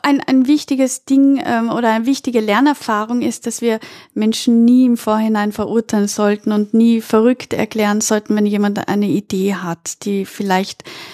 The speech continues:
in unserem Gedankenfeld nicht so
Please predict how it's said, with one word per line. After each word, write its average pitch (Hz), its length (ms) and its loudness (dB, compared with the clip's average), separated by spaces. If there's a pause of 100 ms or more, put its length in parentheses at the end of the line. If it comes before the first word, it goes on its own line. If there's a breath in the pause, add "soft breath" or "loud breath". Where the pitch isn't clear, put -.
(140 loud breath)
in 220 160 2
unserem 240 440 2
Gedankenfeld 202 920 -2 (220)
nicht 208 380 -2
so 202 580 0